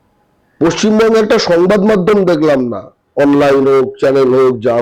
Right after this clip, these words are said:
হোক, যারা বাঙালির ওপর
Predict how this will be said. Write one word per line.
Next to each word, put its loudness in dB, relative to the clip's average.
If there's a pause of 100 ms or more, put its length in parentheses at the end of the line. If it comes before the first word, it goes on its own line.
হোক, -2 (1900)
যারা 2 (200)
বাঙালির 0 (180)
ওপর 0